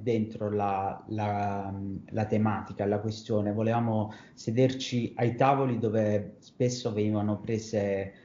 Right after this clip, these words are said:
eh, decisioni funeste per l'ambiente e per la salute dei, dei cittadini. E per farlo, ovviamente,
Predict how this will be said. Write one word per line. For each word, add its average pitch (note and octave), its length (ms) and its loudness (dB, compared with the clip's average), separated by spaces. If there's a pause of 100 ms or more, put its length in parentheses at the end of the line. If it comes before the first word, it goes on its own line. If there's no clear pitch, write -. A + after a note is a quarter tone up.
(140)
eh, F#2+ 460 -4
decisioni A2+ 1120 0
funeste A2 760 0
per G2+ 520 0
l'ambiente A2+ 720 4
e G#2 60 2
per G2+ 180 -4
la G2+ 120 0
salute G#2 440 -4
dei, G2 340 -4
dei G2 260 0
cittadini. G2 800 -4 (680)
E B2+ 100 0
per - 200 4
farlo, C3+ 640 6
ovviamente, A2+ 840 0